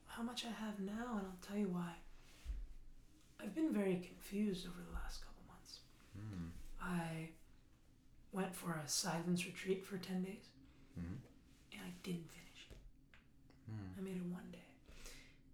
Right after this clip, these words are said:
Speaker 1: And a lot of it had to do with the loss of willpower due to an experience the day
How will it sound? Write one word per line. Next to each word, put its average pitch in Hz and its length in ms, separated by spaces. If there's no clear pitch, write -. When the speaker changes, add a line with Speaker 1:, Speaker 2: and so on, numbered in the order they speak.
Speaker 1:
And 233 100
a - 20
lot 262 120
of 226 40
it 202 80
had 190 120
to 180 60
do 175 140
with 170 180
the 175 60
loss 156 340
of 147 140
willpower 160 640
due 151 160
to 147 120
an 147 180
experience 156 460
the 175 100
day 147 160